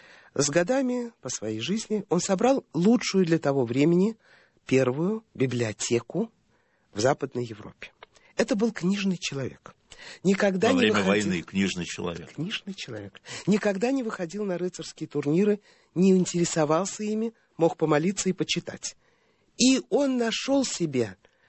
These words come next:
Speaker 1: как бы замену своей недостаточной рыцарственности
Speaker 2: Восполнил её.
Speaker 1: с помощью Дюгеклена. Дюгеклен — восполнитель того, чего у него нет. Премудрости Карла Пятого.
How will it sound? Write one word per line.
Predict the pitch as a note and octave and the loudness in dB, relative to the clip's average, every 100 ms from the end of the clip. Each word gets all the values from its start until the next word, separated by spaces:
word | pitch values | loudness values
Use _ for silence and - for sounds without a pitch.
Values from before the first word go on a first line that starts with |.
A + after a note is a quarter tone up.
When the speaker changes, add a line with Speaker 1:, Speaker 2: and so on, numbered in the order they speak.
| _ _ | _ _
Speaker 1:
как | G#3 A3 F#3 | 2 4 4
бы | F#3+ - | 2 0
замену | C#3 E3 G#3 G#3+ B3 A#3+ F3+ | -8 -4 -2 0 2 2 2
своей | - D#3 F3 F3 G3+ | -2 0 0 2 2
недостаточной | F3+ E3 D#3+ E3 - F3 C#3+ - - B2 B2 | 4 4 2 0 -2 -2 -2 -6 -6 -2 2
рыцарственности | C4+ D#4+ D#3+ - - C#3 C3+ B2+ - | 2 0 -4 -6 -4 -2 0 -2 -2
Speaker 2:
Восполнил | - D2 - | -4 -6 -10
её. | - - _ _ - | -14 -18 _ _ -20
Speaker 1:
с | - | -20
помощью | - C3 D3+ - B2 | -14 -10 -8 -8 -10
Дюгеклена. | A2+ A2+ - G2 - - - _ - - | -12 -14 -14 -16 -16 -20 -20 _ -20 -4
Дюгеклен — | D#3 A3 G3 F#3+ A#3 D4 D4 - - | 2 2 2 2 4 4 4 -4 -4
восполнитель | D3+ A3 - - A#3 A#3 A#3+ C4+ - C3+ A#2+ _ _ _ _ | -2 -2 -2 -4 0 2 0 -2 -4 -10 -10 _ _ _ _
того, | F3+ E3+ C4+ D#4+ - _ | 2 4 2 0 -4 _
чего | - F#3 G#3+ | -2 2 4
у | A#3 | 4
него | A3+ G#3 A3 | 4 4 4
нет. | G#3 D3+ A2+ - - _ _ _ - - _ _ | 4 2 0 -6 -20 _ _ _ -20 -20 _ _
Премудрости | A3+ A3+ G3 A3+ A#3 C4+ - - | 2 4 2 0 -2 -4 -6 -8
Карла | F3+ D#3 E3 D#3+ | -4 -2 0 -2
Пятого. | - A#2 - G#2+ | -4 -10 -10 -12